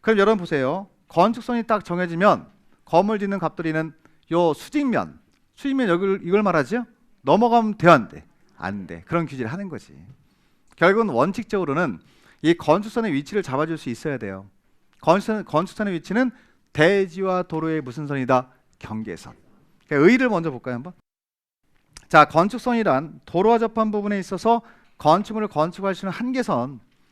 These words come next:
여기까지만 건물 지으라는 한계선을 준다는 얘기죠. 그래서 밑에 내려가면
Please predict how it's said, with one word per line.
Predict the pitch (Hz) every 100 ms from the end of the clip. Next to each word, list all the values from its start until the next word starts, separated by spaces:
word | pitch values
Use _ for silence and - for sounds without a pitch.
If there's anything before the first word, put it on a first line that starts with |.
| _ - -
여기까지만 | 143 214 247 240 240 208
건물 | 156 190
지으라는 | 180 185 180 175
한계선을 | - 240 262 247 226
준다는 | 135 143 147
얘기죠. | 117 92 - - _ _ -
그래서 | 180 170
밑에 | 156 202
내려가면 | 147 139 139 139 156 87